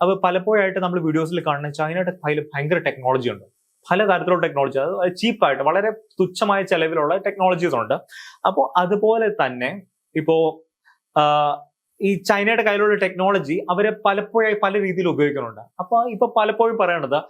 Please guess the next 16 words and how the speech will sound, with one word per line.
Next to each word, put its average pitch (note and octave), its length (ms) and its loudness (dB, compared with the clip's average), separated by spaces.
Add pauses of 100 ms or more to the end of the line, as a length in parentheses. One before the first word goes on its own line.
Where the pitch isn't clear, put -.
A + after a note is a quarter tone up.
(200)
അവര് G#3+ 180 0
ഈ, G#3+ 420 -4 (260)
ഈ F3 180 -8 (120)
ക-, D#3+ 520 0 (140)
ക്രോമോസോമുകളെ G3 800 0 (180)
അല്ലെങ്കിൽ E3+ 180 0
ക്രോമോസോമുകളെ F3+ 640 0
അല്ലെങ്കിൽ F#3 680 -2
ജീനുകളെ D3 640 -2 (240)
ഒക്കെ G3+ 260 0
മ്യൂട്ടേറ്റ് F3+ 540 0
ചെയ്യാനും E3 440 -2
അതൊക്കെ G#3 380 0
അവർ F#3+ 140 0
ശ്രമിക്കുന്നുണ്ട് C#3+ 520 -2
അവിടെ. G#2 160 -2